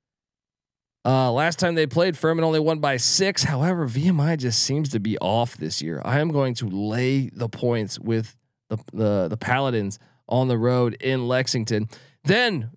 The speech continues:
ten thirty A M, same time, Mercer, Chattanooga. This game is fucking awesome. This is, like, easily one of the top five games of the day. I would not be surprised. I was saying this last week with Patty C. We were watching the games. I was like, "I think Mercer could go really far,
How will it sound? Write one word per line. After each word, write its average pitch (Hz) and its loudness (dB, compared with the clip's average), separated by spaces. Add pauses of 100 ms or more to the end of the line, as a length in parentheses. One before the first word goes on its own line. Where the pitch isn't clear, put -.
(160)
ten 185 0
thirty 175 2
A 165 2
M, 151 -2
same 180 2
time, 160 0
Mercer, 165 2
Chattanooga. 156 0
This 147 2
game 156 2
is 123 -4
fucking 135 0
awesome. 110 -4
This 151 -2
is, 165 -2
like, 131 -2
easily 147 2
one 127 0
of 120 -2
the 113 -2
top 123 -2
five 113 0
games 117 0
of 98 -4
the 95 -6
day. 127 0 (1040)
I 170 6
would 220 2
not 185 0
be 170 2
surprised. 139 0
I 131 2
was 123 0
saying 143 2
this 127 -2
last 123 2
week 131 0
with 117 0
Patty 123 0
C. 127 0
We 123 0
were 110 2
watching 110 0
the 107 -4
games. 113 -2
I 107 -2
was 107 -2
like, 95 -2
"I 143 2
think 220 2
Mercer 139 -2
could 113 -4
go 113 0
really 127 0
far, 95 -4